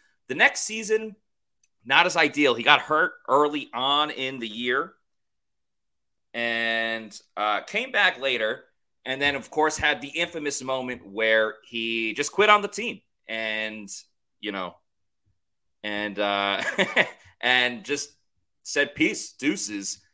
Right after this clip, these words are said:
leaving the game against the, the New York Jets when the Bucs, uh, miraculously made a comeback. So we'll talk about that in just a moment. James, welcome back to the show. Can you hear me?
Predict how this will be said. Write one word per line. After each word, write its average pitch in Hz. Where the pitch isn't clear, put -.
leaving 131
the 123
game 123
against 120
the, 113
the 110
New 113
York 120
Jets 139
when 101
the 95
Bucs, -
uh, 98
miraculously 117
made 104
a 98
comeback. 95
So -
we'll 135
talk 127
about 110
that 107
in 92
just 107
a -
moment. 104
James, 180
welcome 190
back 202
to 190
the 175
show. 196
Can 151
you 151
hear 190
me? -